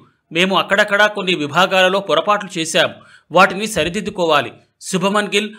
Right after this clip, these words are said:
ఆండ్రూ రస్సెల్ బాగా బ్యాటింగ్ చేశారు. యువ ఆటగాళ్లు శివం మావి, కమలేష్ నాగర్కోటి అద్భుతంగా బౌలింగ్ చేయడమే కాకుండా కళ్ళు చెదిరే క్యాచ్లు పట్టి సత్తా చాటడం సంతోషంగా ఉంది.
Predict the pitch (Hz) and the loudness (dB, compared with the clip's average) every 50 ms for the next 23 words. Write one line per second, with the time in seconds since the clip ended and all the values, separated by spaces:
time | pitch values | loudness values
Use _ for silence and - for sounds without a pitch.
0 | - _ - - 151 185 - - 233 220 208 202 208 - 202 202 196 170 139 135 | -20 _ 0 4 4 4 4 4 0 -2 -2 -2 -2 -2 -2 -2 -4 -4 0 2
1 | 143 160 170 180 180 165 135 143 151 180 180 208 202 - - 175 160 - - 165 | 2 2 4 2 0 0 2 2 2 2 0 -2 -8 -8 -8 -8 -6 -4 -2 -2
2 | 127 107 101 - - _ _ _ _ _ _ _ _ - 127 143 151 185 196 196 | -2 -4 -6 -14 -20 _ _ _ _ _ _ _ _ -10 -6 -2 2 4 4 4
3 | 196 196 190 180 190 190 196 226 247 - - 196 175 208 220 208 196 196 196 190 | 4 2 0 0 0 0 0 0 -2 -4 -4 -4 -2 -2 -2 0 2 2 2 2
4 | 190 202 208 196 - _ _ _ - 180 175 202 226 233 233 226 - 208 190 190 | 2 -2 -6 -8 -12 _ _ _ 0 0 2 2 2 0 0 0 0 0 0 0
5 | 180 196 190 190 185 185 185 190 185 165 139 135 135 165 180 208 190 185 185 185 | 0 -2 -4 -4 -4 -6 -4 -2 0 0 0 0 -4 -6 -6 -4 -2 0 0 0
6 | 175 139 135 147 170 190 208 196 - - 190 190 190 185 180 180 180 180 170 165 | 0 0 0 0 0 -2 -4 -6 -8 -6 -4 -2 -2 -2 -2 -2 0 0 0 0
7 | - 175 170 185 190 139 - - - - - _ _ _ - 190 202 226 247 247 | 0 -2 0 2 2 2 2 -2 -10 -20 -20 _ _ _ 2 2 2 2 0 -2
8 | 240 226 208 214 214 208 208 208 170 170 196 196 - - 180 196 185 180 - 185 | -2 -2 0 2 2 0 2 2 2 2 2 2 -2 -6 -4 -4 -4 0 0 0
9 | 170 - - - _ _ - - - - 175 - - 208 202 202 196 185 180 175 | 0 0 -2 -8 _ _ -16 -6 -4 -4 -2 0 0 0 0 2 0 -2 -2 -2
10 | 180 175 151 - - 156 - - 226 214 220 208 202 202 208 190 156 147 147 156 | -2 -2 -2 -4 -6 -6 -4 -4 -4 -4 -4 -6 -4 -2 -2 -2 -2 -2 -2 -2
11 | 139 - - | -2 -4 -6